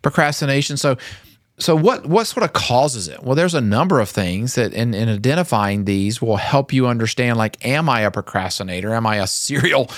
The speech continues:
<laughs> procrastinator, a career procrastinator? Or is it just a, a, an issue that I have in some little areas? Like, I'm pretty good in some areas, but in this area, okay, I can do better. Okay, let's talk about it.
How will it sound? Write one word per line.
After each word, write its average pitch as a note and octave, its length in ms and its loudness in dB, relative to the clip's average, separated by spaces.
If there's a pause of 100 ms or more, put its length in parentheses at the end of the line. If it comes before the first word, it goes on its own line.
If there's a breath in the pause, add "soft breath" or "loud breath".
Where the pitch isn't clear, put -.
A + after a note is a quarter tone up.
(120)
<laughs> - 200 -20
procrastinator, A#2+ 720 2
a A#2+ 60 2
career B2 480 2
procrastinator? A2+ 920 0 (340 loud breath)
Or A#2 160 4
is A#2 120 -2
it G2+ 100 -6
just B2 300 -2 (100)
a, - 60 0 (160)
a, A2 60 0
an A#2 180 2
issue C#3+ 320 -2
that A#2 160 2
I G#2 160 2
have A2 360 0
in G#2+ 140 0
some - 680 -2
little G#2 280 2
areas? G2 320 0
Like, D3 160 0
I'm G#3 100 2
pretty D#3+ 220 2
good D3 180 4
in C#3+ 80 2
some C#3 260 -4
areas, B2+ 280 2
but C#3+ 120 2
in C3+ 120 2
this C3+ 200 0
area, B2+ 200 0
okay, C#3 180 0
I C3 60 -2
can C3+ 120 -2
do D3+ 120 0
better. E3+ 240 2
Okay, E3+ 140 0
let's D3 160 2
talk D3 200 2
about F#2 200 -2
it. - 60 -14